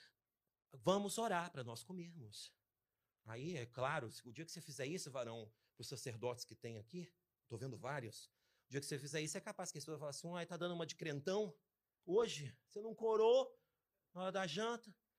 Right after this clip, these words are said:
Tô abrindo uma porta nova hoje. Uma dica pra vocês, sacerdotisas,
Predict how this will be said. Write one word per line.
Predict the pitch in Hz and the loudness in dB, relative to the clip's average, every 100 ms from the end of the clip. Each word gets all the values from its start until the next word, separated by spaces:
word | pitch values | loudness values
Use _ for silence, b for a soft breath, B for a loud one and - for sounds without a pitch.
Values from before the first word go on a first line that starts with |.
| _ _ _ _ _ _ _ _ | _ _ _ _ _ _ _ _
Tô | 120 | -10
abrindo | 110 123 | -8 -6
uma | 131 135 | -6 -6
porta | 143 127 175 | -6 -6 -8
nova | 139 113 127 117 | -8 -8 -8 -10
hoje. | 113 120 113 - - _ _ _ _ _ _ _ _ _ _ _ _ _ _ _ | -10 -12 -14 -16 -20 _ _ _ _ _ _ _ _ _ _ _ _ _ _ _
Uma | 143 156 | -8 -4
dica | 147 170 160 | -2 -2 -2
pra | 147 | -6
vocês, | 131 135 - 147 139 | -6 -4 -4 -6 -4
sacerdotisas, | - 127 - 139 120 117 190 147 117 - | -4 -4 -4 -6 -6 -8 -8 -8 -8 -8